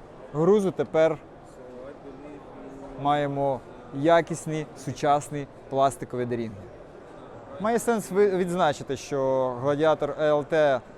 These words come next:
то є одношарова, най-, найлегша і найпростіша модель, яка комплектується адекватно з простим комплектом і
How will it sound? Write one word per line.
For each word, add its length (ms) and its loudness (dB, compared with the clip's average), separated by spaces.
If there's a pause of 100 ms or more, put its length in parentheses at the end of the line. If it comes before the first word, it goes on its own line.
(200)
то 460 2
є 240 2
одношарова, 840 0 (120)
най-, 200 -6
найлегша 760 -4 (320)
і 40 -6
найпростіша 600 -6
модель, 300 -4 (500)
яка 200 -2
комплектується 1000 2 (140)
адекватно 840 0
з 240 2 (180)
простим 400 -2
комплектом 640 -2 (460)
і 280 2